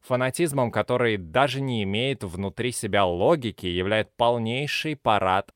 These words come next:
абсурда. Конечно, и ряд прочих моментов обсудим.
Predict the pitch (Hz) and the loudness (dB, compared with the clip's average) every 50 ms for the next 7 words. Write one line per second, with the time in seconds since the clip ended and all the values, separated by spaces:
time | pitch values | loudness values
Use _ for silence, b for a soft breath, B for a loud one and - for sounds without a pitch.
0 | _ - 107 - - - - - - 113 98 90 - - - - - - _ - | _ -8 -8 -8 -8 -10 -10 -8 -6 -4 -4 -4 -4 -6 -10 -14 -16 -16 _ -12
1 | 101 107 135 156 - - 123 107 92 85 - _ _ - 143 147 131 107 104 107 | -8 -6 -6 -6 -6 -6 -6 -6 -6 -6 -8 _ _ -4 -2 0 2 2 2 2
2 | - - - 101 101 104 - - - - 95 87 85 82 85 90 87 - 87 - | 0 -4 -6 -4 -2 -2 -4 -6 -8 -8 -6 -6 -4 -4 -6 -6 -6 -8 -8 -4
3 | - 104 - - - - - 92 82 - - - - - | -2 -4 -2 -4 -6 -8 -6 -6 -8 -8 -10 -16 -18 -20